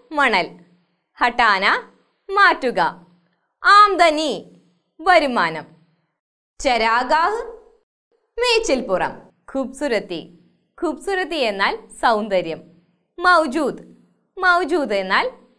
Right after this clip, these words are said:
സന്നിഹിതം. ശഖ്സ്, ശഖ്സ് എന്നാൽ വ്യക്തി.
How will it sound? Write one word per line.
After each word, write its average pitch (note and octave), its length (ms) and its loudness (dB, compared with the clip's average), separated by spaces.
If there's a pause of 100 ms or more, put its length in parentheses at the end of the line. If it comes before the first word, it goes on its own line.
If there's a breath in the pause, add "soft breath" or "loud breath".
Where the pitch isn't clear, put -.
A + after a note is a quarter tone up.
(280)
സന്നിഹിതം. C#4+ 580 -2 (800)
ശഖ്സ്, E4+ 320 -2 (760)
ശഖ്സ് F4+ 300 0
എന്നാൽ F#3+ 480 -2 (340)
വ്യക്തി. C4 640 -4